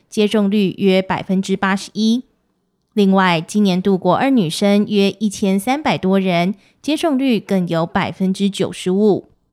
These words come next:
由于H P V病毒主要是以性行为传染，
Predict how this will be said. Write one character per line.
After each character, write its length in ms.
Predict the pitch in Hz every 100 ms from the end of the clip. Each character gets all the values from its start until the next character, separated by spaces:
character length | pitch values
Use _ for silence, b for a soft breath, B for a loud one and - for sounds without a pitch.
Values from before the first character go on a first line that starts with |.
| _ _ _ _ _ _ _
由 160 | 269 349
于 100 | 349
H 240 | 311 269
P 200 | 240 247
V 140 | 247
病 240 | 247 294 233
毒 240 | 202 190
主 160 | 196 180
要 180 | 196 202
是 200 | - 196
以 160 | 180
性 200 | - 247
行 220 | 226 196
为 140 | 185 180
传 280 | - 175 185
染， 340 | 214 180